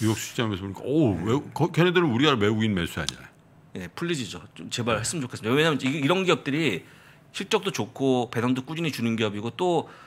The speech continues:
Speaker 2: 이게 일 년에 두 번 배당 주는데 어쨌거나 여러분들이 그 이런 좋은 기업 장기적으로 가져가면, 그러니까 이런 것들을 여러분들 그 대신에 많이 사지 마시고요. 한번 조금 사보세요. 재미삼아.
Speaker 1: 음.
Speaker 2: 한번 해보면, 어, 장우석 본부장 말대로 정말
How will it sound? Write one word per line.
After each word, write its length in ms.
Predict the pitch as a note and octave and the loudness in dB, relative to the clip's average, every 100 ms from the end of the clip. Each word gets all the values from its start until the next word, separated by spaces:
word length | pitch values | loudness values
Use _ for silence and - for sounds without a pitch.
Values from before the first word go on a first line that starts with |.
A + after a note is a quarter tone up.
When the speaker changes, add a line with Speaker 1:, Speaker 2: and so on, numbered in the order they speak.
| - - | -18 -2
Speaker 2:
이게 160 | B2+ | 2
일 100 | A2+ | 4
년에 160 | D#3 D3 | 4 2
두 140 | B2 | 2
번 180 | C3 D3+ | 4 4
배당 240 | A#2 A2+ | 4 0
주는데 500 | G2+ G2+ A#2 C3+ F2 - - - - | -2 -4 -2 0 -2 -8 -20 -20 -10
어쨌거나 340 | - - D#3 A2+ | -6 -4 0 2
여러분들이 640 | D3 D3+ D3+ D3+ C3+ - | 2 0 0 2 0 -2
그 520 | - A#2 A2 G#2 G2 - | -6 -4 -2 -2 -4 -2
이런 200 | B2 B2 | 0 0
좋은 240 | B2 C#3+ | 2 2
기업 240 | D3+ C3+ B2 | 2 0 0
장기적으로 360 | A#2 B2+ C#3 | -4 -2 -2
가져가면, 500 | - - C3+ C3 G#2 | -2 -2 0 2 0
그러니까 320 | G#2 A#2 G2+ B2+ | -2 -2 0 4
이런 200 | E3 A3+ | 4 6
것들을 240 | G#3 F3+ | 6 6
여러분들 260 | C3 C3 B2+ | 4 4 0
그 80 | A2+ | 0
대신에 480 | A#2 D#3 F#3 - - - - - - | 0 2 2 0 -6 -20 -20 -20 -2
많이 260 | - F3 G3+ | 6 6 6
사지 180 | F#3+ G#3+ | 2 2
마시고요. 360 | G2 G2 B2+ | 2 0 -4
한번 220 | E3 G3 E3 | -2 -4 0
조금 160 | B3+ B3+ | 2 2
사보세요. 400 | B3+ C4+ - F#2 | 2 2 0 -4
재미삼아. 500 | A2 A2 F#2 D#2+ - - - | -2 -2 -4 -8 -10 -14 -6
Speaker 1:
음. 200 | E2 C#2+ - | -6 -6 -4
Speaker 2:
한번 180 | D#3 | -2
해보면, 400 | G3 F3 G3 C#3 - - - | 0 2 4 4 0 -14 -10
어, 80 | G2+ | -4
장우석 600 | A2+ C3+ D3 - - - | 0 2 0 -4 -8 -2
본부장 300 | B2 C3+ B2 | 0 2 2
말대로 360 | G2+ G2+ A2 | 2 2 0
정말 440 | A2+ A2 A#2+ F3+ | 0 2 4 4